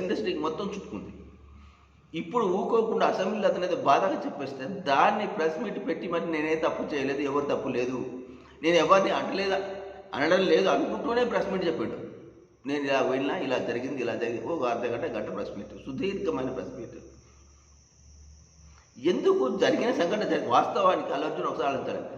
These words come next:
తనంటూ అక్కడికి పోకపోతే తొక్కిసలాట జరిగేదా?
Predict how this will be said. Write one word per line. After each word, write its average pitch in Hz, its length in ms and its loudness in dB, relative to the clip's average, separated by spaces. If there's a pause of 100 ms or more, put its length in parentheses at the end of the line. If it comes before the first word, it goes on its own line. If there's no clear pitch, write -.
(380)
తనంటూ 196 400 4
అక్కడికి - 360 2
పోకపోతే 139 560 -6 (760)
తొక్కిసలాట 185 540 4 (120)
జరిగేదా? 107 440 -2